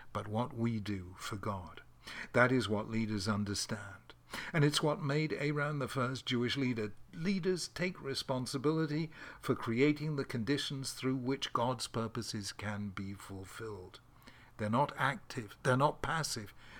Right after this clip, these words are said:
they're active, even in old age, like Abraham in this week's parasha.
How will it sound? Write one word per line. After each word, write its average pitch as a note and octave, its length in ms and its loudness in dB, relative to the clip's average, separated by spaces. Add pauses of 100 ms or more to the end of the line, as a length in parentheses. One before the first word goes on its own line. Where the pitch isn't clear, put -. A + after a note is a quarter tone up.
they're C3 200 2
active, C3+ 640 -4
even E3+ 360 0
in D3 240 -2
old C#3+ 340 -2
age, B2 400 -4
like A#2 240 -2
Abraham A#2 400 2
in G2+ 120 -2
this A2 220 -2
week's A2+ 220 -6
parasha. G#2+ 560 -6